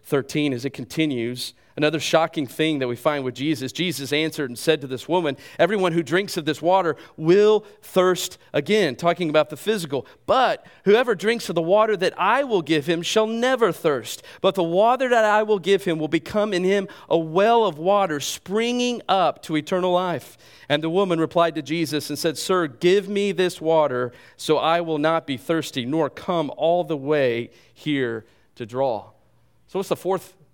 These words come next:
shocking thing that we find here is Jesus can give water, this living water that will cause us to never thirst again, never thirst again.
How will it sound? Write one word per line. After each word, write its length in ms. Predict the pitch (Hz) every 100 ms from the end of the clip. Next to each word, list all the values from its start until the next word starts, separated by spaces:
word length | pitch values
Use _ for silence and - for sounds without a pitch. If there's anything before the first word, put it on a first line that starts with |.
| _
shocking 380 | - 123 135
thing 180 | 110 143
that 60 | 123
we 80 | 120
find 280 | 147 165
here 120 | 127 127
is 120 | 110
Jesus 720 | - 165 196 147 131 - - _ _ _
can 140 | - 131
give 220 | 139 113
water, 360 | 143 143 120 101 _ _ _ _ _ _ _ _ -
this 220 | 151 135
living 320 | 151 165 156
water 420 | 131 151 156 120 113 _ -
that 100 | 143
will 120 | 143
cause 360 | - 185 151
us 140 | 156 -
to 120 | 151
never 400 | 143 151 160 175
thirst 360 | - 160 151 143
again, 260 | 147 131 - _ _ _
never 260 | - 185 165
thirst 280 | 131 107 104
again. 180 | 98